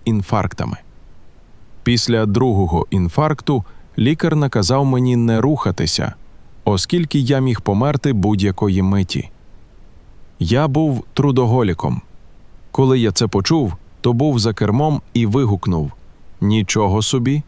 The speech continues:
На той момент мені здавалось, що мені чогось не вистачало. Я не відчував задоволення.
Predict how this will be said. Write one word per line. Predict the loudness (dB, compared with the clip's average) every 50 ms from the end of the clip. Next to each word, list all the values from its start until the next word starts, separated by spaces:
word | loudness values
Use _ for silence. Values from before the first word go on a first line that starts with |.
| -10 -20 -20 -20 -20 -20 -20 -20 -20 -20 -20 -20 -20 -20 -20 -20 -12 -6 -2
На | 0 0 0
той | 2 2 2 2 2
момент | 2 2 2 2 2 2 0 0 0 0
мені | 0 0 0 2 0 0 0
здавалось, | 0 0 0 0 2 2 2 2 2 0 0 -2 -6 -10 -16 -20 -20 -14
що | -12 -8 -2 0 0
мені | 2 2 2 0 0
чогось | 0 0 0 2 2 0 0 -2 -4 -4
не | -2 0 2 2 2
вистачало. | 2 0 0 0 -2 -2 -2 0 0 0 0 0 -2 -4 -6 -10 -20 -20 -20 -20 -20 -20 -20 -20 -12 -4
Я | -2 0 2 2 2
не | 2 2
відчував | 2 0 -2 0 0 0 2 2 2 0 0 -4 -6 -4 -2
задоволення. | 0 0 0 2 2 0 0 2 0 0 2 0 0 0 -2 -4 -8